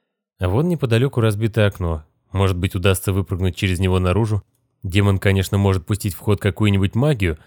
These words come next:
но устойчивость ей поможет, она прорвется. Выпрыгнуть на улицу,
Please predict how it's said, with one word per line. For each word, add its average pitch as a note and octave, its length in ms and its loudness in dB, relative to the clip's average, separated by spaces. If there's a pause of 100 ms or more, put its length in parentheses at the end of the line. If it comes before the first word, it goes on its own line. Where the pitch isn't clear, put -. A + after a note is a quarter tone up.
(280)
но G#2 140 2
устойчивость C3 600 0
ей B2+ 100 2
поможет, C#3 540 0
она F2+ 200 0
прорвется. G#2+ 680 0 (560)
Выпрыгнуть F#2 600 -2
на F#2 120 2
улицу, A2+ 440 0